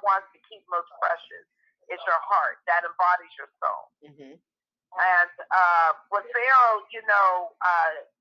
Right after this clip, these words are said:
Speaker 1: did about letting, um, his people, which I consider our people. I mean, I know I can, uh, say, you know, Hebrew Jews, everybody knows that, you know, that's what, you know, Black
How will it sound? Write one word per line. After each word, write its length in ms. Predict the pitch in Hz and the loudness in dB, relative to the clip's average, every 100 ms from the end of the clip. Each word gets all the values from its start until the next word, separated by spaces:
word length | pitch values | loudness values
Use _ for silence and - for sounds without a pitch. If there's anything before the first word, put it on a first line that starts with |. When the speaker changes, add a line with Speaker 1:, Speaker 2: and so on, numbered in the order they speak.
| - | -10
Speaker 1:
did 280 | 240 269 247 | -6 -4 -4
about 480 | 208 196 185 170 - _ _ - 185 | 0 2 2 -2 -10 _ _ -14 -4
letting, 560 | 220 220 220 202 185 - - | -2 -2 -4 -10 -16 -10 -2
um, 320 | 175 170 165 165 - | 2 4 2 -2 -12
his 160 | 240 - - | -14 -14 -18
people, 240 | 339 - 196 | -16 -12 -8
which 80 | 202 233 | -2 0
I 80 | - | 0
consider 320 | 233 - 202 190 | -4 -6 0 2
our 200 | 208 - | 0 -2
people. 400 | - _ - - 175 | -20 _ -20 -4 -2
I 80 | 190 | -2
mean, 80 | 190 | 0
I 140 | 190 214 220 | 2 2 0
know 80 | |
I 140 | 214 - | -2 -2
can, 160 | 208 190 _ _ _ - | -10 -20 _ _ _ -10
uh, 220 | - 180 170 - | -2 -2 -2 -4
say, 160 | 220 214 202 208 | -4 -4 -8 -14
you 80 | 214 208 | -14 0
know, 240 | 190 180 170 - | 2 2 -2 -20
Hebrew 240 | - 226 214 | -16 -14 -14
Jews, 320 | - 202 196 196 - | -14 -16 -16 -6 -4
everybody 560 | 190 208 196 196 190 - _ _ 240 | -2 -2 0 -2 -4 -20 _ _ 0
knows 400 | 247 202 180 180 202 | 2 2 0 -6 -2
that, 240 | 180 170 - | -2 -2 -10
you 80 | 190 | -4
know, 180 | 185 170 165 156 196 | -2 0 -2 -4 -2
that's 280 | 190 208 - - | 2 2 -2 -6
what, 320 | 196 185 170 _ _ _ _ _ | -2 -2 -4 _ _ _ _ _
you 80 | 202 | -10
know, 240 | 202 180 165 160 185 | -2 0 0 -2 0
Black 240 | 190 202 | 0 0